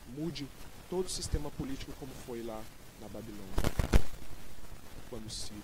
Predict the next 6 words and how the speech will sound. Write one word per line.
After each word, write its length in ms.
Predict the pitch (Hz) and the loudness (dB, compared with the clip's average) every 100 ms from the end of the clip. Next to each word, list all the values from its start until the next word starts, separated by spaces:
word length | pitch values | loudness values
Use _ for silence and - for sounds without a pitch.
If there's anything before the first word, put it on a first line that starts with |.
| 101 | -10
assumiu. 400 | - - - - - - - - - - - - - - - - - - - - - - - - - - - - - - - - - - - - - - - - - - - - - - - - - - - - - - - | -12 -12 -14 -14 -14 -14 -14 -12 -12 -10 -10 -10 -10 -10 -10 -12 -12 -12 -12 -14 -14 -12 -10 -10 -10 -14 -12 -10 -8 -10 -10 -12 -10 -8 -8 -8 -8 -8 -8 -2 0 0 -2 -4 -4 -4 -6 -8 -10 -10 -10 -6 -8 -8 -8
O 100 | - | -6
que 80 | |
ele 140 | 139 127 | -4 -4
tá 120 | 135 | -4
falando 560 | - 123 131 175 143 | -2 -2 -2 -4 -6